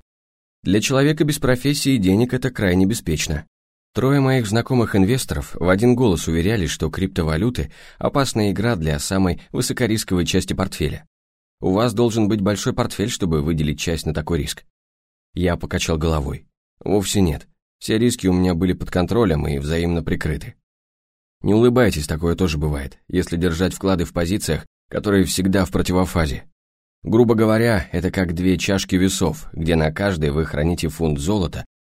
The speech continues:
Куда бы ни качнулись весы, вы всегда будете в прибыли, если оперируете большими активами". "Очень интересно", сказал доктор Харви, и в его тоне блеснула нотка профессиональной неискренности. "Но в итоге весы качнулись не туда, куда вы рассчитывали,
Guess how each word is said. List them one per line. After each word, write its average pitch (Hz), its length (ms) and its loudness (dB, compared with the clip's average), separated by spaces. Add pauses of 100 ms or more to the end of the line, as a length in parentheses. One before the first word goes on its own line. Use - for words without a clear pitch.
(160)
Куда 104 220 2
бы 98 100 6
ни 95 80 8
качнулись 92 560 2
весы, 90 380 0
вы 80 120 2
всегда 90 380 0
будете 85 340 0
в 78 80 -6
прибыли, 78 540 0
если 82 360 -2
оперируете 80 680 0 (220)
большими 87 440 2
активами". 80 520 -2 (840)
"Очень 113 320 0
интересно", 113 540 0 (200)
сказал 82 360 0
доктор 80 300 0
Харви, 82 440 -2 (200)
и 110 80 0
в 113 40 2
его 123 220 4
тоне 151 300 2
блеснула 120 480 2
нотка 117 320 0
профессиональной 95 720 0
неискренности. 98 720 -2 (540)
"Но 110 160 8
в 131 100 8
итоге 190 280 2
весы 175 240 0
качнулись 143 520 2
не 123 120 4
туда, 117 340 2
куда 117 260 0
вы 110 100 2
рассчитывали, - 640 -2